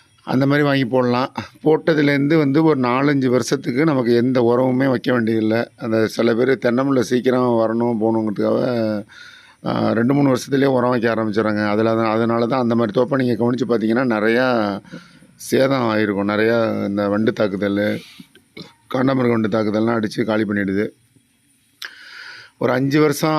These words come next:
ஆறு வருஷம் வரைக்கும் நமக்கு உரம் வைக்க வேண்டியது. அது வரைக்கும் நம்ம வந்து சாகுபடி பண்ணலாம். அதாவது எண்ணெய், கடலை, உளுந்து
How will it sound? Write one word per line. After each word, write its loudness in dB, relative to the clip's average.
ஆறு 0
வருஷம் 0
வரைக்கும் 0
நமக்கு 2
உரம் 2
வைக்க 0
வேண்டியது. 2
அது 4
வரைக்கும் 2
நம்ம 2
வந்து 0
சாகுபடி 2
பண்ணலாம். -2
அதாவது 2
எண்ணெய், 2
கடலை, 2
உளுந்து 0